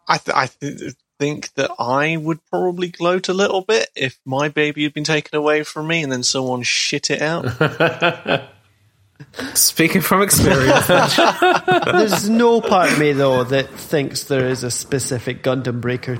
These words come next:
Speaker 4: three team, you know? Eh, eh, there
Speaker 1: No, I
Speaker 4: can't
Speaker 1: bet
Speaker 4: be.
Speaker 1: they just get redistributed like a big pool
Speaker 4: Yeah.
Speaker 1: at, at Bandai Namco that just get,
Speaker 4: Yeah.
Speaker 1: "Right, now, now you're Ridge Racer, now you're Tekken."
Speaker 4: <laughs> Yeah, yeah.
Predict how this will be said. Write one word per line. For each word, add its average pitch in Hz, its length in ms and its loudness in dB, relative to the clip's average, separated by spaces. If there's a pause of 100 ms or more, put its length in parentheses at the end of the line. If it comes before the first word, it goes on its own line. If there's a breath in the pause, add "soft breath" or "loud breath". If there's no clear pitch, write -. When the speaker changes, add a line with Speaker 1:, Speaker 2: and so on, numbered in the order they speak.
(160)
Speaker 4:
three 117 460 -8
team, 113 440 -6 (120)
you 135 100 -2
know? 131 340 0 (1000 soft breath)
Eh, 135 180 -8 (120)
eh, - 440 -18 (260)
there 196 120 -2
Speaker 1:
No, 147 140 6
I 143 80 6
Speaker 4:
can't 147 100 0
Speaker 1:
bet 165 160 4
Speaker 4:
be. - 60 -4
Speaker 1:
they 147 180 2
just 131 200 0
get 120 300 -2 (400)
redistributed 120 920 -4
like 110 140 -2
a - 60 -8
big 117 240 -8
pool 247 120 -4
Speaker 4:
Yeah. 226 300 0 (160)
Speaker 1:
at, - 60 -2
at 117 100 -4
Bandai 113 320 -2
Namco 110 500 -6
that 113 140 -8
just - 260 -8
get, 113 180 -6
Speaker 4:
Yeah. 120 160 -6 (180)
Speaker 1:
"Right, - 200 -8
now, 123 320 0
now 123 140 -2
you're 120 180 -2
Ridge 117 240 -2
Racer, 113 400 -6 (200)
now 117 160 -4
you're 113 160 -4
Tekken." 120 180 -2
Speaker 4:
<laughs> 135 140 2
Yeah, 190 80 4
yeah. 120 220 0